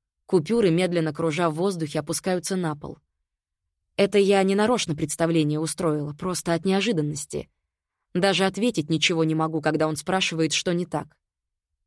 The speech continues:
"Я ничего плохого не имела в виду", поспешно добавляет он. Но я выхожу из дома,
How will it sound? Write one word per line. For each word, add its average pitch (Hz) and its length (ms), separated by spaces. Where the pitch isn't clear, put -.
"Я 160 300
ничего 170 360
плохого 185 400
не 185 180
имела 226 280
в 214 40
виду", 185 240
поспешно 160 460
добавляет 165 520
он. 151 280
Но 208 140
я 277 180
выхожу 226 380
из 156 160
дома, 196 420